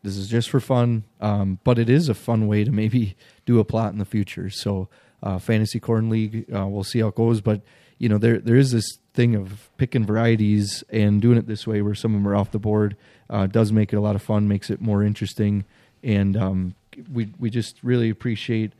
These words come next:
uh, you listen out there, and maybe we'll be able to have it where you can come take a look at the plot, um, you know, in season, do something like that, and hopefully we can even get some pictures out there of the different varieties as they're going. So,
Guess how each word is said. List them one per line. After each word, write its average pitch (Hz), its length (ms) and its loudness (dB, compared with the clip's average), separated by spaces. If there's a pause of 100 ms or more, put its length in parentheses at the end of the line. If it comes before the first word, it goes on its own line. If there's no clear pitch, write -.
(360)
uh, 98 80 -2
you 101 160 0
listen 120 320 0
out 117 140 2
there, 113 380 4
and 101 440 0
maybe 110 180 2
we'll 110 180 0
be 110 120 0
able 110 160 4
to 104 80 2
have 110 200 2
it 107 100 2
where 107 420 0 (420)
you 107 160 2
can 101 320 0
come 107 300 0
take 101 180 -2
a 98 60 -2
look 117 200 2
at 143 80 2
the 139 80 0
plot, 147 340 0 (260)
um, 101 420 2 (140)
you 117 100 0
know, 101 120 0
in 104 120 -2
season, 117 600 -2 (200)
do 110 100 -4
something 101 280 -6
like 95 160 -6
that, 110 280 -2 (360)
and 95 580 -4
hopefully 120 340 0
we 104 140 0
can 101 220 -2
even 101 180 0
get 104 140 -4
some 98 140 -6
pictures 104 440 -6
out 104 180 -6
there 95 420 -2
of 95 400 -8 (160)
the 123 120 -4
different 104 300 -4
varieties 95 340 -4
as 92 120 -10
they're 95 100 -8
going. 95 420 -8
So, 95 300 -6